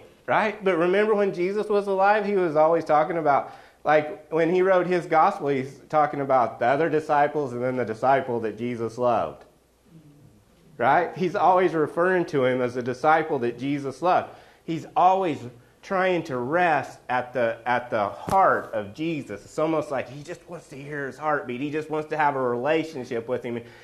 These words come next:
He just wants to love him and be loved by him. And he's not,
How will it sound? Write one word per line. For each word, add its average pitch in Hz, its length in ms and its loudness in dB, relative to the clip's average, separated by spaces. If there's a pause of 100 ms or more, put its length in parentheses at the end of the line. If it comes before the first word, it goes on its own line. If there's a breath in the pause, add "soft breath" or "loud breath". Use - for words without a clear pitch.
(100 loud breath)
He 156 160 -6
just 160 240 -2
wants 156 260 -2
to 127 120 0
love 151 420 2
him 160 240 0
and 131 120 -2
be 127 160 -2
loved 151 420 0
by 151 280 2
him. 165 300 0
And 151 100 -2
he's 175 200 -2
not, 175 340 0